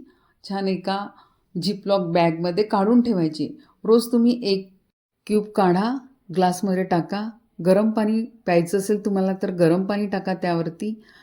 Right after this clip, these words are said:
किंवा मग तुम्ही थंड पाणीसुद्धा टाकू शकता. त्यामध्ये थोडं काळं मीठ टाका आणि प्यायसाठी तयार आहे आवळा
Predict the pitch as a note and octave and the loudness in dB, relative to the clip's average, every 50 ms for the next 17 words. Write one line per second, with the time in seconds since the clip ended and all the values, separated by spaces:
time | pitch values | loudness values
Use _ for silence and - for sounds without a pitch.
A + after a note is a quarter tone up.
0 | _ _ - - A3 A3+ A3 A3 G#3+ A3 - G#3+ A3 G#3+ G#3+ A3 A3 G3+ F#3+ G3 | _ _ -4 0 2 2 4 2 2 0 0 -2 0 2 4 4 6 6 4 4
1 | F#3+ G3 F#3+ F#3 F#3+ G3 G3+ G3 F#3+ - G3+ F3+ E3+ G3+ G3+ F#3+ F#3 E3+ - F3 | 4 2 2 2 2 0 -2 -6 -10 -8 -8 -2 0 0 0 0 -2 -4 -4 -4
2 | E3 E3+ F#3+ E3+ - - F#3 F#3 F3+ - F3+ E3+ E3+ E3+ F3+ E3+ E3+ F3 E3 F3 | -4 -4 -6 -8 -6 -6 -6 -6 -4 -2 -2 0 0 -2 -2 -4 -4 -2 -2 -2
3 | E3+ - D#3+ D3 D3+ D#3 E3 F3 F3 E3+ - - F#3 F3 F3 G#3 G#3 A3+ A#3+ - | -2 -2 -2 0 0 0 0 0 -2 -4 -6 -6 -6 -6 -6 -8 -10 -10 -10 -14
4 | - - _ _ _ _ _ _ _ _ _ _ _ _ - - G3+ G#3 A3 G#3+ | -20 -20 _ _ _ _ _ _ _ _ _ _ _ _ -4 -2 0 0 0 2
5 | - G3+ F#3 F#3 F#3+ F#3+ F#3+ G#3 F#3+ F#3+ - A3 A#3+ C#4+ - - _ _ - F#3+ | 2 2 4 4 4 2 2 -2 -4 -4 -6 -8 -8 -8 -10 -14 _ _ 0 2
6 | F3+ F3+ F#3+ G#3+ A3 G#3+ F#3+ E3+ F3 G3 A#3 B3 - - _ - F3+ E3+ E3 D#3+ | 2 2 2 0 0 -2 -2 -2 -2 -4 -6 -6 -10 -14 _ -4 0 2 2 4
7 | D#3+ E3 E3+ G3+ | 2 2 0 -2